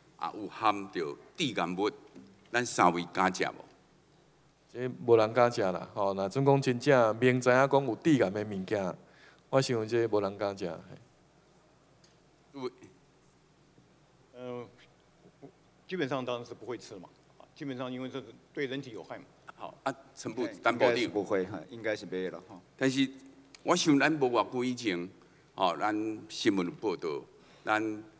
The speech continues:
Speaker 1: 出口甲香港的米去互验出arsenic。这个物件是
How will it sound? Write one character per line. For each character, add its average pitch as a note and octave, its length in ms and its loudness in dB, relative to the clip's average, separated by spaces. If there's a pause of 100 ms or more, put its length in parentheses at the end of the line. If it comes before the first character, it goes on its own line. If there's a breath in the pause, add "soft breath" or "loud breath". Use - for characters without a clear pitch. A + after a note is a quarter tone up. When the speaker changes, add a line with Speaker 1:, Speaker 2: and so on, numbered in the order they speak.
(260)
Speaker 1:
出 - 160 -2
口 D3+ 240 2
甲 B2+ 180 2
香 G2+ 180 -4
港 G#2+ 220 2
的 F#2 120 -2
米 F#2+ 260 -8 (320)
去 D3 100 -8
互 F2+ 140 -4
验 E2 160 -6 (160)
出 G#2+ 200 -2 (640)
arsenic。 G#2 420 -6 (680)
这 G#3+ 100 2
个 F3 80 4
物 B2+ 100 2
件 F2+ 240 -4
是 E2+ 140 -12